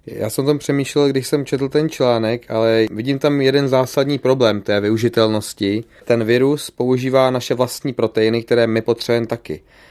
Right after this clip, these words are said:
A nějaká jejich blokace, prostě abychom z-, zamezili množení tomu viru v buňky, tak kdybychom zablokovali tuto interakci, která je naprosto jako nespecifická, myslím, ať už je to pro virus nebo pro nás, tak samozřejmě snížíme fungování buněk v těle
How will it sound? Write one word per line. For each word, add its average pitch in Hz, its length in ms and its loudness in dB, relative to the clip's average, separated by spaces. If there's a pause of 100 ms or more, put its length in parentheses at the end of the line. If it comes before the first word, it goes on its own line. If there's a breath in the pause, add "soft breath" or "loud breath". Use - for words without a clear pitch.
(140 soft breath)
A 87 400 -2
nějaká 113 320 -2
jejich 127 180 0
blokace, 113 680 -2
prostě 107 420 -4
abychom 117 580 -2 (200)
z-, 101 220 -14
zamezili 127 880 2 (360)
množení 117 580 0
tomu 127 180 -2
viru 123 300 2
v 110 60 -8
buňky, 120 380 -2 (220 loud breath)
tak 110 140 -2
kdybychom 123 360 -4
zablokovali 127 440 0
tuto 131 260 0
interakci, 117 480 -2
která 117 180 0
je 120 60 2
naprosto 120 380 -2
jako 123 160 0
nespecifická, 117 840 -4
myslím, 113 440 -4 (100)
ať 104 160 -8
už 117 80 -6
je 120 60 -6
to 120 100 -2
pro 117 160 -2
virus 110 280 0
nebo 120 120 -2
pro 113 200 0
nás, 107 420 -4 (480 loud breath)
tak - 180 -4
samozřejmě 123 720 0
snížíme 123 920 0
fungování 131 1000 0
buněk 107 400 -4
v - 80 -18
těle 101 480 0